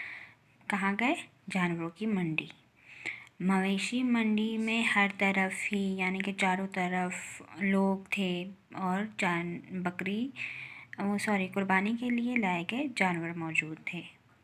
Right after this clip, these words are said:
कहीं खूबसूरत और सेहतमंद यानी कि मोटे ताज़े बकरे मौजूद थे, तो कहीं दुम्बे बंधे हुए थे, कहीं अच्छे खासे खूबसूरत, अ,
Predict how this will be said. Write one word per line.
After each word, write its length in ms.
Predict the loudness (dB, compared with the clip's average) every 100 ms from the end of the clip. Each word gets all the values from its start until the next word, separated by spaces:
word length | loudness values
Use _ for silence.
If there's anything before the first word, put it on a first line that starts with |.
| 2
कहीं 340 | 4 4 2 2
खूबसूरत 720 | -4 -6 -2 2 4 2 0 -10 -12 -14 -14 2
और 200 | 4 4
सेहतमंद 800 | 2 2 2 0 -2 -2 -2 -2
यानी 240 | -2 -2
कि 60 | -2
मोटे 300 | -2 -2 -2
ताज़े 380 | -2 -2 -4 -6
बकरे 280 | -6 -2 0
मौजूद 420 | 0 -2 -4 -8 -4
थे, 100 | -4
तो 100 | -4
कहीं 300 | -4 -2 -2 -4
दुम्बे 380 | -4 0 2 2
बंधे 340 | 2 0 0 -2
हुए 300 | -2 -4 -4 -4
थे, 140 | -6 -6 -8 -8 -10 -4 2
कहीं 360 | 4 4 2 -2 -10 -12 -2
अच्छे 320 | -2 4 2
खासे 680 | 4 2 2 -2 -2 -2 -2
खूबसूरत, 800 | -4 -6 -4 -4 -2 0 0 -2 -8 _ _ -16 -6
अ, 80 | -2